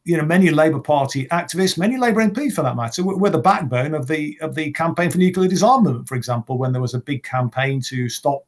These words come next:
the United States from, from, uh, sighting cruise missiles, nuclear-tipped cruise missiles in the, in the U K. Uh, but that has gone, and,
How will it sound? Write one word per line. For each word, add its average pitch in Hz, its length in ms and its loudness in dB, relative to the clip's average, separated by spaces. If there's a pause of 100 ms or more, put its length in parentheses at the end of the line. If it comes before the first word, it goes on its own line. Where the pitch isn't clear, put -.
the 135 120 -2
United 135 480 0
States 143 380 -6
from, 139 260 -4 (540)
from, 135 280 0
uh, 135 280 -2
sighting 143 560 -2 (140)
cruise - 220 2
missiles, 143 400 4
nuclear-tipped 147 680 -4 (220)
cruise 143 200 2
missiles 151 460 4
in 120 220 0
the, 117 200 -2
in 127 100 0
the 120 80 0
U 113 180 -2
K. 117 260 -2 (800)
Uh, 180 200 -4
but - 220 2
that 254 160 6
has 262 160 4
gone, 143 560 6
and, 160 560 4